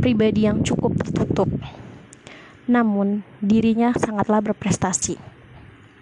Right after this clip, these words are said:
baik itu di sekolah maupun di dalam kelas. Seorang siswi ini merupakan seorang anak yang berasal dari keluarga yang cukup sederhana dan taat ak-, kepada Tuhan. Seorang siswi ini juga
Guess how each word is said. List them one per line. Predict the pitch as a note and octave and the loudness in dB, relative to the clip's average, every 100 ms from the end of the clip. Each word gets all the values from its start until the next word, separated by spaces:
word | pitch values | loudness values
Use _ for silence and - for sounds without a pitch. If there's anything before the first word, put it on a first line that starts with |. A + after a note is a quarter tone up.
| - - - - - | -20 -20 -18 -16 -8
baik | G#3+ G#3 G#3 A3+ | 0 0 2 -2
itu | - A#3 | 2 2
di | G3+ - | 2 0
sekolah | - G#3+ G#3 A#3 - - - | 0 0 2 2 2 0 0
maupun | - F#3+ F#3+ - A3 | 0 2 0 2 0
di | |
dalam | G#3 G3+ G3+ G3+ | 2 2 2 2
kelas. | G3+ G3+ G3+ - - - - - - - - - - - - - | 0 0 0 0 0 -2 -2 -4 -6 -12 -14 -16 -18 -20 -20 -12
Seorang | - C#4+ C#4 | 0 4 4
siswi | C4+ C#4+ C#4+ C#4 | 4 2 4 2
ini | C#4+ E4+ | 2 0
merupakan | E4 C#4+ B3 - G3+ G#3 A3+ - - - - - - - - | 0 0 -2 0 0 0 -4 -8 -6 -6 -6 -10 -6 -4 -2
seorang | - A#3 A3+ | 0 2 2
anak | A3 A#3 A#3 A#3 - | 0 0 0 0 0
yang | A3 A3 | 0 0
berasal | A3 - - A#3+ A3+ | 0 0 0 2 0
dari | G#3+ G3+ | 2 0
keluarga | - G3+ G3+ G3+ | 0 0 2 0
yang | G3+ | 0
cukup | G#3 - G3+ - | -6 -10 -8 -4
sederhana | G3+ G3 G3+ G3+ A#3+ D4 - - - - - - - - - | -2 0 0 0 0 -2 -10 -20 -20 -20 -20 -20 -20 -12 -2
dan | G#3+ | 0
taat | G#3+ G#3+ - | 0 -2 -2
ak-, | G3+ - | -6 -6
kepada | - G#3 G3 | -6 -2 -4
Tuhan. | - G3+ - G#3+ G3 - - - _ _ _ _ - - - - | -4 -6 -6 -8 -12 -20 -20 -20 _ _ _ _ -20 -18 -18 -14
Seorang | - C#4+ D4 D4+ | -2 2 4 4
siswi | D4+ C#4 D4+ D4 | 2 0 0 0
ini | C#4+ C4 | 0 0
juga | A#3+ G#3 G3+ G3+ A3 | 0 2 2 2 0